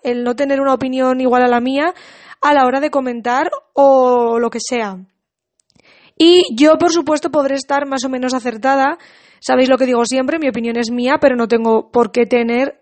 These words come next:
la verdad absoluta, ni mucho menos. Y yo me responsabilizo de lo que digo, no de lo que se me entienda. Voy a ir tocando varios temas, pero bueno, vamos punto por punto. Bueno,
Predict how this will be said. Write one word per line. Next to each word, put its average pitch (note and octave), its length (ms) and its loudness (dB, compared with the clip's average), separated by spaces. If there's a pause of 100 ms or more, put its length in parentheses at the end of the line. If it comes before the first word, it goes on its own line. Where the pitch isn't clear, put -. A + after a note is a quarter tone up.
la B3 220 2
verdad A#3+ 320 0
absoluta, A#3+ 420 0
ni C4+ 80 -2
mucho A#3+ 240 -4
menos. B3 380 -2 (720)
Y C#4 640 4
yo C#4+ 120 6
me D4 80 4
responsabilizo D#4 600 2
de E4 80 4
lo D#4 120 4
que F4 100 -2
digo, C4+ 300 -2
no A#3 120 -4
de C#4+ 120 -2
lo D4 80 -6
que E4+ 80 -10
se E4+ 100 -10
me D#4+ 80 -8
entienda. A3 580 -6 (600)
Voy D4+ 300 4
a E4 180 4
ir E4 220 -2
tocando D4 760 0
varios C#4+ 300 0
temas, F#4+ 260 -2
pero B3+ 160 0
bueno, A3 220 0
vamos C4+ 240 0
punto D#4 260 -2
por C#4+ 160 2
punto. F#3+ 580 -8 (920)
Bueno, G#3+ 420 0